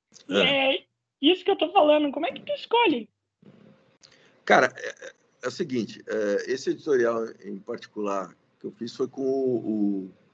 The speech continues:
Speaker 1: é, o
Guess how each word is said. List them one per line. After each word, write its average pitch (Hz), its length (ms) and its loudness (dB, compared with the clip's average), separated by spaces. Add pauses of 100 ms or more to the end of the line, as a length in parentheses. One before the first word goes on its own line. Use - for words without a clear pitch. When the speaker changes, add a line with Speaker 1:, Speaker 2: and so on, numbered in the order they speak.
(580)
Speaker 1:
é, 90 1000 -2 (800)
o 87 1000 -8